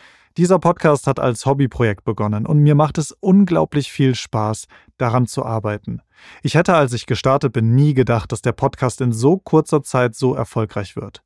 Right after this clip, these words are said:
Und das möchte ich gerne mit dir teilen, denn du hast einen riesigen Anteil daran. Einschlafen mit Star Wars ist aktuell auf Platz zwei der deutschen Science-Fiction-Podcast-Charts. Und ich könnte wirklich nicht stolzer sein,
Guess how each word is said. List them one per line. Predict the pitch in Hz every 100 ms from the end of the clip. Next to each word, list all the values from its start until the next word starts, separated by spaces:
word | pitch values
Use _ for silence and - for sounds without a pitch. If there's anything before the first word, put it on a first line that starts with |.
| _ _ _ _ _ _
Und | 139 143
das | -
möchte | 143 127
ich | 131
gerne | - 123 120
mit | 113
dir | 113
teilen, | - 131 117
denn | 101 104 101
du | 113 101
hast | 107 131
einen | 117
riesigen | 113 139 147 139 131 127
Anteil | 131 120 110
daran. | 98 95 - - _ _ _ _ _ _ _
Einschlafen | 147 175 - 190 165
mit | 135
Star | - 123 123
Wars | 123 -
ist | 156 135 -
aktuell | 135 - 143 131 131
auf | 123 -
Platz | 131 123 -
zwei | - - 117 120 120 104 - _ _ -
der |
deutschen | 110 117 139 - 135
Science-Fiction-Podcast-Charts. | - 123 123 113 - 107 - 110 - 113 - 104 - - 113 - - - - - -
Und | 156
ich | 196 156
könnte | - 147 131
wirklich | 123 127 120 104
nicht | 110 -
stolzer | - 107 101 110
sein, | 98 107 104